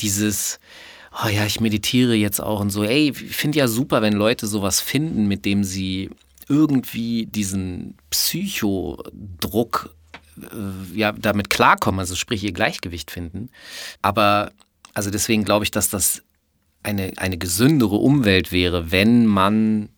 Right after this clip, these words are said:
mehr darauf achten würde. Aber ich glaube, dass sehr viel mehr eben scheitern,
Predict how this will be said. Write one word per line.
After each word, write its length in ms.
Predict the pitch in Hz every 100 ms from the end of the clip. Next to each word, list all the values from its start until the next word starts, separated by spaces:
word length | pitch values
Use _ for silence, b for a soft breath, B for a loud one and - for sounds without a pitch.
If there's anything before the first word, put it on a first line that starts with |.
| _ -
mehr 440 | 95 101 117 117
darauf 360 | 104 95 92 -
achten 400 | - - 95 85
würde. 360 | 82 92 -
Aber 340 | 92 95 90 - B B B
ich 140 | - -
glaube, 240 | 98 117
dass 260 | 107 98 -
sehr 280 | 107 117 127
viel 260 | - 127
mehr 460 | 113 113 123 120 -
eben 340 | 110 101 95
scheitern, 840 | - - - 196 - 92 104 143